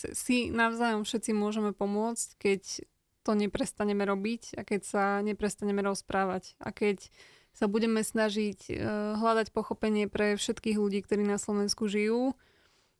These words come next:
E, mňa asi najviac vytáča, keď z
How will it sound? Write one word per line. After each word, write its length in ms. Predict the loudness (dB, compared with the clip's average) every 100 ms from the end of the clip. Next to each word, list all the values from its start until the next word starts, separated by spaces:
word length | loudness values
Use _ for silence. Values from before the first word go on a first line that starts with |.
| _
E, 320 | 0 2 2
mňa 420 | 2 2 2 2 0
asi 100 | 0
najviac 380 | 2 2 0 0
vytáča, 480 | -2 0 0 -2
keď 580 | -2 0 0 0 0 0
z 80 | 0